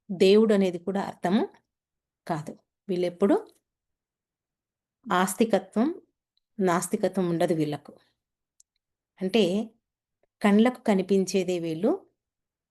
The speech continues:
నిజం అనుకుంటారు. వీళ్ళకు అసూయ, ద్వేషము, కోపము, స్వార్థము ఇవన్నీ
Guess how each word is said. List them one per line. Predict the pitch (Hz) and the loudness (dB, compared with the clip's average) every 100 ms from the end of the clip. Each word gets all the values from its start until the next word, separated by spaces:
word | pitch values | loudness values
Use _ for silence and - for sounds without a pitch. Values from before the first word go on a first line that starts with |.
| _ - | _ -6
నిజం | 175 170 190 185 | -2 0 0 0
అనుకుంటారు. | 151 - 147 160 170 _ _ _ _ _ _ _ _ _ _ _ _ _ _ _ _ _ _ 185 | -4 -8 -14 -16 -20 _ _ _ _ _ _ _ _ _ _ _ _ _ _ _ _ _ _ -2
వీళ్ళకు | 180 170 175 180 - _ _ _ _ | 0 0 -2 -6 -8 _ _ _ _
అసూయ, | - - 185 165 160 - - _ _ _ _ _ - | -4 0 2 2 0 -2 -10 _ _ _ _ _ -8
ద్వేషము, | 160 170 165 - 156 156 190 - _ _ _ - _ _ _ _ _ _ _ _ _ _ - | 0 2 4 2 0 -2 -6 -14 _ _ _ -20 _ _ _ _ _ _ _ _ _ _ -6
కోపము, | 196 185 185 143 143 - - _ _ _ _ _ _ _ _ _ _ - - - - - _ _ - | 0 2 2 -2 -4 -10 -18 _ _ _ _ _ _ _ _ _ _ -12 -12 -14 -20 -20 _ _ -8
స్వార్థము | - 190 180 185 165 165 156 - _ _ _ _ _ | 0 2 2 0 -2 -4 -4 -10 _ _ _ _ _
ఇవన్నీ | 190 190 190 220 202 202 | 2 4 6 6 4 2